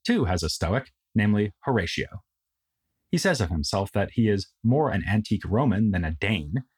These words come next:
and Hamlet praises him as one who, in suffering all, suffers nothing, a man who is not passion's slave. It's been noted that Horatio seems to be the only significant character in the play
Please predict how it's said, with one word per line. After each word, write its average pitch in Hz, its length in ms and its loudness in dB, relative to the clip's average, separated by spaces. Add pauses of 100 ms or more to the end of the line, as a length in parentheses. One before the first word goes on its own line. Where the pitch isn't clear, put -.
(240)
and 107 120 2
Hamlet 120 360 0
praises 101 460 0
him 78 280 -4
as 85 160 -4
one 87 240 0
who, 107 340 0 (240)
in 104 140 2
suffering 120 520 -2
all, 90 420 -2
suffers - 400 -4
nothing, 113 460 0 (340)
a 107 80 2
man 107 260 4
who 95 360 0
is 95 160 -2
not 90 320 -2
passion's 82 480 -2
slave. 85 560 -4 (920)
It's - 160 -4
been 78 180 2
noted 95 320 2
that 82 120 -4
Horatio 90 480 0
seems 113 280 0
to - 80 -4
be 110 80 2
the 110 200 0
only 95 240 0
significant 90 600 -2
character 73 400 -4
in 82 120 -4
the 80 80 -4
play 98 340 -2